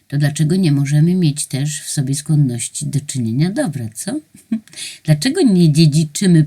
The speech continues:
po przodkach skłonności do czynienia dobra, tylko te do czynienia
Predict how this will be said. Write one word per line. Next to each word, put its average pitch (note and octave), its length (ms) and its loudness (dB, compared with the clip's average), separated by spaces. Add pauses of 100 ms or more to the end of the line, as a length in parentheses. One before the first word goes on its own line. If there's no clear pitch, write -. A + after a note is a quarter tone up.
po D#3+ 120 0
przodkach D3 640 -4
skłonności D3 760 2
do D3 140 2
czynienia C3+ 520 0
dobra, A#2+ 500 -8 (360)
tylko D3+ 300 0 (100)
te A#2+ 180 -6
do D3+ 140 -2
czynienia C#4 500 -4